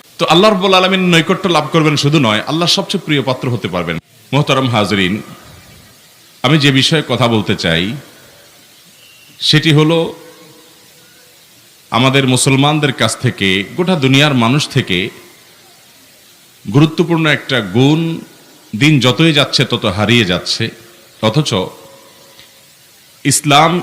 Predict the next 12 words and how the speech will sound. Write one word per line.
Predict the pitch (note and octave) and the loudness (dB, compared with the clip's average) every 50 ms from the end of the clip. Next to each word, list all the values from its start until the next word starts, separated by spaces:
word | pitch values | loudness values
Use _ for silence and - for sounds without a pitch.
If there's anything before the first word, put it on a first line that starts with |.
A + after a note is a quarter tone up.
| - - | -4 -2
এই | - C#3+ C#3+ C3+ | 2 2 2 2
গুণটির | B2 B2 D3 D#3+ E3 D3+ F#3+ G3 F3+ | 4 4 4 4 4 2 2 0 0
ব্যাপারে | D#3+ C#3 C3+ - C3 C3 B2 A#2 | 0 0 0 0 0 -2 -2 0
যত | G2+ A2+ G#2+ - | 0 -2 -2 0
বেশি | A2+ A2 A2+ - D#3 D#3 | 0 0 0 0 0 0
গুরুত্ব | C3 C3 A2+ G2+ - - G2+ | 0 -2 -2 -4 -4 -4 -2
আরোপ | F#2+ F#2+ E2+ E2 | -2 -2 -4 -4
করেছে, | - G2+ G2+ A#2 A#2 - - F2+ D#2 D2+ E2+ F#2 A2 - - - - - | -4 -2 -2 -2 -2 -2 -4 -4 -4 -6 -6 -8 -12 -16 -20 -12 -4 -2
অন্য | C#3 C#3 D3 D3+ D3+ - - | 0 0 2 0 -2 -2 0
অনেক | C3+ C#3+ D#3+ F#3 G3 F#3+ F#3+ F#3+ - - G2+ | 0 0 0 0 0 -2 -2 -4 -6 -10 -8
ভালো | F#2+ G#2+ B2+ C3+ D#3+ D3+ | -4 0 0 2 2 2
ভালো | C3+ C#3+ D3 C3+ | 2 0 0 0